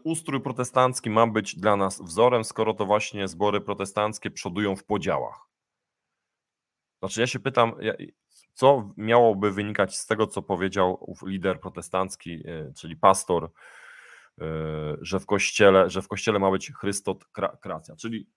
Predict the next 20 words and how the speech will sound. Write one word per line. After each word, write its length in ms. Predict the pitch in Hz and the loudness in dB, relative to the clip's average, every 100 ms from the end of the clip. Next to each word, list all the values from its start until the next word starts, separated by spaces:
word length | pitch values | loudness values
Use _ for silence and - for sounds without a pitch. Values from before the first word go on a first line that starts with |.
| _ _ _ - | _ _ _ 0
jak 220 | 131 151 | 0 2
to 140 | 135 | 0
ma 160 | 117 110 | 2 2
funkcjonować 800 | - 110 - - 104 101 104 95 | 0 -6 -6 -6 -2 0 0 -2
w 40 | |
rzeczywisto-, 500 | 90 - 87 78 - | -12 -12 -14 -14 -16
w 100 | 87 | -12
rzeczywistości 880 | 95 - 95 92 92 - 95 - 92 | -12 -8 -10 -10 -12 -6 -6 -4 -2
realnej? 380 | 90 80 73 73 | 0 0 -2 -10
To 40 | |
znaczy, 240 | 95 92 107 | -10 -6 -4
rozumiem, 240 | 113 131 | -2 -2
że 140 | 110 101 | 0 -2
biskupa 500 | 98 107 - 127 117 | -2 -6 -4 2 4
mają 220 | 110 104 | 4 0
wybierać 420 | 98 101 92 78 | 0 2 0 -2
wierni, 440 | 87 95 90 110 | 0 0 0 -6
nie 140 | 104 82 | -6 -6
wiem, 260 | 80 80 - | -6 -10 -14
yy, 420 | 87 82 78 78 | -12 -10 -8 -10